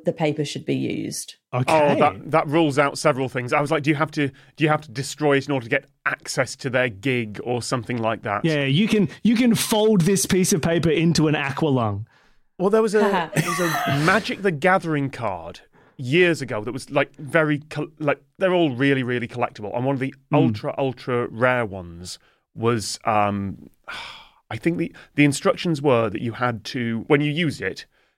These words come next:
Speaker 3: you had to throw it at the table from a certain
Speaker 2: <laughs>
Speaker 3: distance, and any card it landed on was taken out of the game. And there was a legendary story about someone who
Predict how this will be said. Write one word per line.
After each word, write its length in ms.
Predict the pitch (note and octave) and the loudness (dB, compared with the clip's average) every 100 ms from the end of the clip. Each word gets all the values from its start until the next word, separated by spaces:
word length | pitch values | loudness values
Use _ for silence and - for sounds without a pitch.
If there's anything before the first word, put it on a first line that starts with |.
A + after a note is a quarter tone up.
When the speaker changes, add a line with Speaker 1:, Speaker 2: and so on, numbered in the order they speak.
| - | -4
Speaker 3:
you 100 | B2+ | -2
had 220 | B2 C3+ - | -2 -4 -4
to 320 | C3+ B2+ - _ | -4 -2 -6 _
throw 560 | - _ D3+ C#3+ F3 C#3 | -20 _ -2 4 4 4
it 160 | - | -2
at 100 | - | -10
the 60 | C#3 | -10
table 580 | - D#3 C3+ E2+ G#2 - | -4 -4 -4 -8 -12 -12
from 160 | A#2+ | -8
a 40 | A#2+ | -6
certain 340 | - A#2+ C#3 | -4 -2 2
Speaker 2:
<laughs> 80 | - | 2
Speaker 3:
distance, 480 | - - G#3 - - - - - F#4 | 0 -4 -8 -8 -6 -6 -6 -4 0
and 120 | C#3+ D3 | 0 2
any 220 | D3 E3 | 0 0
card 360 | - D#3 C#3+ C#3+ | 0 2 2 0
it 80 | |
landed 420 | D3 F#3+ G#3+ D3+ F#2+ | 0 0 2 -2 -4
on 220 | G#2 C#3 | -6 -4
was 160 | C3+ | -4
taken 240 | - A#2+ B2+ | -4 -4 -4
out 120 | B2 | -4
of 40 | C#3+ | -2
the 60 | |
game. 280 | B3 G#3 F#2 _ - - - _ C#3 | 0 -2 -4 _ -20 -20 -20 _ 0
And 260 | D#3 D3+ | 0 0
there 200 | D3+ D#3 | 0 0
was 120 | D#3 | 2
a 80 | D#3 | 0
legendary 720 | C#3+ D3 D#3+ C#3 C3 C3+ B2+ C#3+ | 0 0 0 -2 -4 -4 -6 -10
story 460 | - - C#3 B2 A#2 | -8 0 0 0 -4
about 280 | - - - | -2 -2 -2
someone 260 | C#3+ C3 | -4 -4
who 220 | A2+ C3 | -4 -4